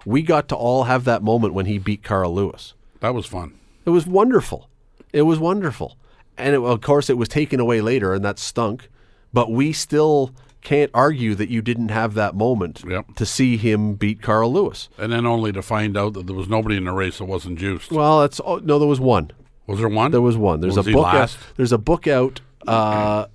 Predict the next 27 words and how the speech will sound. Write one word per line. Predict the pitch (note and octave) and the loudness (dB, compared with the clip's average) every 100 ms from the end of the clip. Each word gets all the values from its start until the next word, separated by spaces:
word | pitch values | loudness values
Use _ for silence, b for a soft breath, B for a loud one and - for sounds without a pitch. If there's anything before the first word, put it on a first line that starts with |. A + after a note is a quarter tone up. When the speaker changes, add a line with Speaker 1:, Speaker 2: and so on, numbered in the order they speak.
| _ | _
Speaker 1:
and | A#2 A2 | -4 -2
I | |
can't | G#2+ C#3 | 0 0
remember | C3+ C3 | 2 4
the | B2+ | 4
name | B2+ | 4
of | C3 | 2
it. | C3 | 0
I'll | G#2 | 0
think | B2 B2 | 0 -2
of | A#2+ | -2
it | A#2+ | -2
in | |
a | A2 | 0
moment, | A2 A#2 B2+ A2+ | 2 2 0 0
by | G#2+ | -2
a | F#2 | 0
British | F#2 A2+ A#2+ | 0 0 2
author. | A#2+ A#2 A#2 | 2 2 2
I | G#2 | 0
had | A2 | 0
him | A2 | 0
on | A2 | 0
my | A2+ | 0
show | A2 A#2+ | 0 0
one | F#2 F2 | 0 -2
time, | F2 F2+ E2+ | -2 -2 -4